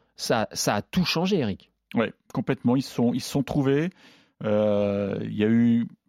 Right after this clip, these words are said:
Speaker 2: c'est marrant parce que, hum, je me souviens très bien de leur premier match, euh, en commun. C'était à l'Open d'Australie deux mille dix-neuf et c'était historique parce que je crois que c'était le premier match qui se terminait au super tie-break. Tu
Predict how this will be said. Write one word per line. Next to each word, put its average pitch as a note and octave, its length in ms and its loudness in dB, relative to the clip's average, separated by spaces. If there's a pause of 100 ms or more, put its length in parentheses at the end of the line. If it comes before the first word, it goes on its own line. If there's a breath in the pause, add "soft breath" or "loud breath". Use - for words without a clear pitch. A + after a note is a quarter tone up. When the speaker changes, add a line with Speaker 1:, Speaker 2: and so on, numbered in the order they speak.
(240)
Speaker 2:
c'est - 140 -6
marrant D#3 180 2
parce B2 160 -2
que, C3+ 100 -2
hum, A2 560 2
je - 120 -12
me A2 40 -2
souviens B2 260 0
très - 240 0
bien E3+ 180 2
de D#3+ 60 2
leur B2 140 0
premier D3+ 280 2
match, - 380 -2 (600 soft breath)
euh, G2+ 200 0
en A2+ 140 -2
commun. C#3 360 2 (280 soft breath)
C'était A#2+ 400 -4
à A2+ 40 2
l'Open A#2+ 260 0
d'Australie A#2+ 340 0
deux C3 120 2
mille C#3+ 160 2
dix-neuf C3 520 0 (140)
et A2+ 120 -2
c'était A2+ 280 -2
historique C#3 400 -2
parce - 140 -6
que B2+ 100 -2
je - 60 -2
crois D3+ 140 -2
que - 60 -14
c'était - 180 -4
le A2+ 120 2
premier F3+ 340 2
match D#3+ 280 -2 (380 soft breath)
qui - 100 -12
se - 60 -10
terminait C#3+ 340 2
au C3+ 40 2
super - 380 -6
tie-break. G#2 340 -4
Tu - 80 -20